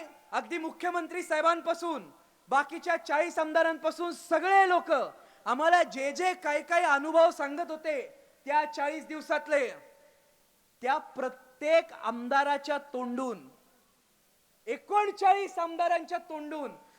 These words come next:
जर कुठलं कॉमन नाव निघालं असेल की त्या माणसाचा आम्हाला आधार वाटतो,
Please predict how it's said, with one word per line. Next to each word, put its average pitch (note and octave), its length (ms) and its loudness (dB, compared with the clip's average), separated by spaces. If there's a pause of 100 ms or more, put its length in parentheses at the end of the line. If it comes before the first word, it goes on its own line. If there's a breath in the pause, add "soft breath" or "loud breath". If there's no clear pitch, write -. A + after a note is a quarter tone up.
(140 soft breath)
जर D4+ 180 2
कुठलं D#4 400 -2 (240)
कॉमन E4 520 2
नाव G4+ 200 8
निघालं F4 340 4
असेल D#4 420 2 (280 loud breath)
की D#4+ 100 0 (180)
त्या F4+ 340 6
माणसाचा E4 640 0
आम्हाला D4+ 260 -2
आधार C#4 280 0
वाटतो, C#4+ 480 0